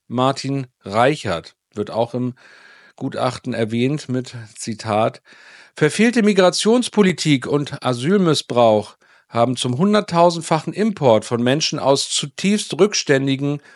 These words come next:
und frauenfeindlichen Kulturen geführt." Wenn man jetzt das ein wenig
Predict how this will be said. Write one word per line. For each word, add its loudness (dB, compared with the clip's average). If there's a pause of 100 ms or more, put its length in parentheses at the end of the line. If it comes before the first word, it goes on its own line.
(140)
und -4
frauenfeindlichen -4
Kulturen -6
geführt." -18 (1800)
Wenn -4
man 0
jetzt 0 (960)
das 2
ein 0
wenig 0